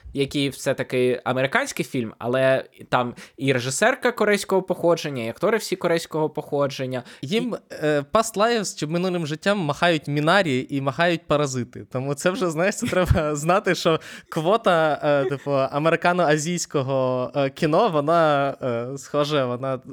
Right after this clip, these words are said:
Speaker 2: укорінюється в Оскарах.
Speaker 1: Е, так, але, е, я б зараз в цій, е, категорії відвів головну, скажімо так, боротьбу.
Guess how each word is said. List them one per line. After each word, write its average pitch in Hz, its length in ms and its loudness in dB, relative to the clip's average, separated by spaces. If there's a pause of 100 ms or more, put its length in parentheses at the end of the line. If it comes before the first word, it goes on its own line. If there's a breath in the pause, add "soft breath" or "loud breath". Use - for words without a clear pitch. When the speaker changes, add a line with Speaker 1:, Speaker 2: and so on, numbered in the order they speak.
(100)
Speaker 2:
укорінюється 139 760 -2
в 113 80 -8
Оскарах. - 500 -12 (220)
Speaker 1:
Е, 123 220 -6
так, 143 220 0 (180 loud breath)
але, 170 400 2
е, 147 240 0
я 185 200 4
б 233 60 -6
зараз 170 340 4
в - 100 -16
цій, 151 520 -2
е, 123 280 2
категорії 139 640 0
відвів 127 500 -4
головну, 123 920 -2
скажімо 120 360 -8
так, 117 220 -2
боротьбу. 139 560 2